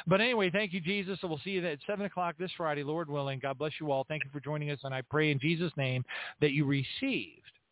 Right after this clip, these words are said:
the vital message associated with this prayer, because it is going to be arguably the most important lesson that any of us can learn and live by, not only now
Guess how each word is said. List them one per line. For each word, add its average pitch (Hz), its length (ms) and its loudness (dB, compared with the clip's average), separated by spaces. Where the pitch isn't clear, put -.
the 135 80 6
vital 160 400 6
message 147 460 2
associated 113 600 -2
with 104 140 -2
this 120 220 -4
prayer, 117 200 0
because 101 320 -4
it 120 80 0
is 117 160 0
going 131 260 2
to 127 60 -4
be 117 320 0
arguably 110 540 2
the 170 160 6
most 139 340 6
important 107 520 -2
lesson 127 680 4
that 123 120 2
any 147 180 2
of 135 80 0
us 135 180 0
can 160 160 2
learn 113 320 0
and 175 320 6
live 180 380 4
by, 101 320 -8
not 170 240 4
only 220 220 4
now 147 440 4